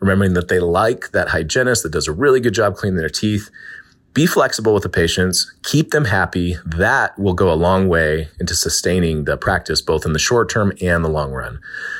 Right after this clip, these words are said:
Um, so don't forget, everybody's nervous about this. Work with the seller when you can, work with the staff when you can. And your worst case scenario here is you gotta bill out of network for a little while. So there is competent help, though, available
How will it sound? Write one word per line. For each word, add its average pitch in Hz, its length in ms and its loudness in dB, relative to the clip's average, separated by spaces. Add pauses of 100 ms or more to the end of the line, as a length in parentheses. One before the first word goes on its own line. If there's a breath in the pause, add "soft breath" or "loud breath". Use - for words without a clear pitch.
(180 loud breath)
Um, 78 540 0 (200)
so 127 420 2 (640 loud breath)
don't 160 180 4
forget, 113 440 2 (240)
everybody's 135 480 2
nervous 107 300 2
about 92 320 0
this. 92 380 0 (120)
Work 127 240 0
with - 120 2
the 123 60 0
seller 127 380 2
when 120 160 2
you 104 80 0
can, 90 340 0
work 113 200 0
with 95 120 0
the 113 80 0
staff - 480 0
when 104 100 0
you 87 100 0
can. 85 580 -2
And 113 140 0
your 110 180 0
worst 147 320 2
case - 220 0
scenario 87 400 2
here 85 320 0
is 80 100 -2
you 85 60 -10
gotta 90 160 0
bill 87 220 0
out 82 100 2
of 80 80 -2
network 73 320 -4
for 76 100 -6
a 73 40 -2
little 69 160 -4
while. 60 280 -6 (580 loud breath)
So 131 200 2
there 135 260 2
is 160 240 2
competent 147 480 0
help, 117 280 -2
though, 78 160 0
available 80 560 0